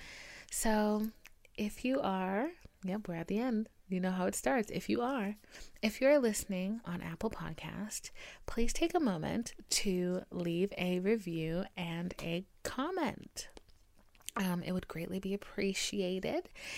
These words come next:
and I would love you forever. Oh my God, bro. My insides are giving me a run for my fucking money. Jesus Christ. I'm gonna do that again. If you're listening on Apple Podcasts, please take a minute to leave a review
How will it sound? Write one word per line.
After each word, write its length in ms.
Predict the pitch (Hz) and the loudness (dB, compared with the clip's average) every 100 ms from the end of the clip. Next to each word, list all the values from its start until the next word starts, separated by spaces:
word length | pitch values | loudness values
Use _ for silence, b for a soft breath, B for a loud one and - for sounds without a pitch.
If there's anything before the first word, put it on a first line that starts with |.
| B B | B B
and 120 | 208 | -2
I 60 | 196 | 0
would 140 | 196 | 0
love 200 | 196 185 | 0 0
you 80 | 196 | 0
forever. 600 | - 226 247 202 175 190 - B B B 285 B B - - _ - _ - - - - - | 0 0 0 0 -4 -10 -16 B B B -16 B B -18 -20 _ -20 _ -20 -20 -20 -20 -4
Oh 180 | 226 247 | 0 0
my 280 | 339 403 403 | 0 2 0
God, 480 | 208 175 185 165 147 | 0 -4 -4 -6 -6
bro. 320 | - - - - | -6 -6 -10 -6
My 640 | 196 214 - 370 466 440 - - _ - | -4 -2 0 2 4 2 -2 -20 _ -6
insides 540 | 185 202 - 269 262 | -4 -4 -2 0 0
are 40 | 208 | 2
giving 260 | 202 214 | 2 2
me 100 | 220 | 2
a 80 | 190 | 2
run 360 | 170 165 175 202 | 2 0 0 -2
for 140 | 214 | -2
my 160 | 190 165 | -4 -6
fucking 560 | - 208 208 185 165 | -6 -4 -2 -4 -4
money. 380 | 165 196 170 151 - | -4 -2 -2 -4 0
Jesus 540 | - 220 226 82 - | 2 2 0 -2 -8
Christ. 640 | - - - 208 165 - - B B B B - | -12 -16 -6 -6 -6 -8 -12 B B B B -2
I'm 120 | 277 | 4
gonna 100 | 311 | 6
do 120 | 254 | 6
that 120 | 220 | 4
again. 320 | 180 165 156 - B B B | 2 -2 -6 -12 B B B
If 160 | 202 | 0
you're 120 | 240 254 | 2 2
listening 400 | 269 - 302 294 | 0 -2 0 0
on 60 | |
Apple 200 | 233 - | 0 -2
Podcasts, 720 | - 160 160 - 165 165 - - | -4 -4 -6 -8 -6 -6 -6 -6
please 280 | - 180 | -2 -2
take 200 | - 240 | -2 -4
a 60 | 294 | 0
minute 460 | 240 160 - - - | 0 -2 -4 -6 -4
to 260 | - 185 | 2 2
leave 240 | 170 170 180 | 2 0 0
a 160 | 190 | 0
review 720 | 208 254 180 170 156 160 185 | 2 2 0 -2 -2 -2 -2